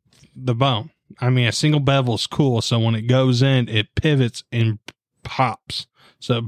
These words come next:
pops that hole in there. Just,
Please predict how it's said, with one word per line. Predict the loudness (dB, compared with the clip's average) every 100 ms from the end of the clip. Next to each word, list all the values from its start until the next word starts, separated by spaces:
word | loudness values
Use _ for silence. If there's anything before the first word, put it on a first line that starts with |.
| -2
pops | 2 2 0
that | -2 0
hole | 2 4 2
in | 0
there. | -2 -8 -14 _ _ _ _ _ _ _ _ _ _ _ _ _ _ _ _ _ _ -18 -10 -8 -8 -12 _ _ _ -8 -2
Just, | 0 0 -2 -12 -18 _